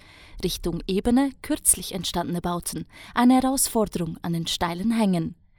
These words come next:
In den sechziger Jahren war das Dorf wegen der massiven Abwanderungen vom Aussterben bedroht.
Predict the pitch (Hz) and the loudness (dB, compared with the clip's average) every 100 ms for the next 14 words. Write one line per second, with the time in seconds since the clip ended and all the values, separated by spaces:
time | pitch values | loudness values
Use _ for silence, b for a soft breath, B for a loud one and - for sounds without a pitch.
0 | B B B - 247 277 254 277 - 349 | B B B 0 4 4 4 2 0 -2
1 | 285 247 233 226 226 196 190 196 - 185 | 0 0 0 2 0 0 -2 -2 -2 -2
2 | 202 - 196 185 185 175 175 170 - 262 | -2 -6 0 0 0 -2 -2 0 0 0
3 | 277 233 208 220 202 208 202 190 190 190 | 0 0 0 -2 0 0 0 -2 -2 -4
4 | - 220 220 226 240 - 180 175 165 160 | -2 -2 -2 -4 -4 -2 -4 -2 -4 -2
5 | 170 147 - | -2 -4 -10